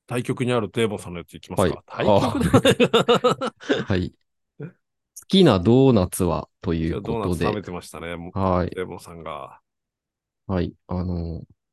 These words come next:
Speaker 2: そう、今日Xにポストした <laughs> やつ。
Speaker 1: <laughs> やっぱり嫌だよな。
Speaker 2: なんかピンとこないっすね。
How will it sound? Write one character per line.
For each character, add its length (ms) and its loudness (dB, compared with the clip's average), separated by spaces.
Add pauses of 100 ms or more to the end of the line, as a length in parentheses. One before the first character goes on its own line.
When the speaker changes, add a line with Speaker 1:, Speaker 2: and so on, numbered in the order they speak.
(680)
Speaker 2:
そ 320 -8
う、 120 -20
今 200 2
日 40 6
X 400 -2
に 360 2 (960)
ポ 140 2
ス 100 -12
ト 120 -4
し 180 -6
た 360 0 (520)
<laughs> 500 -10
や 120 0
つ。 480 0
Speaker 1:
<laughs> 40 0
や 80 0
っ 40 -10
ぱ 100 -6
り 80 -10
嫌 160 -2
だ 100 -8
よ 140 -12
な。 180 -10 (220)
Speaker 2:
な 140 4
ん 40 -2
か 140 2
ピ 160 2
ン 60 2
と 100 -2
こ 80 4
な 60 2
い 20 0
っ 40 -2
す 140 -2
ね。 140 2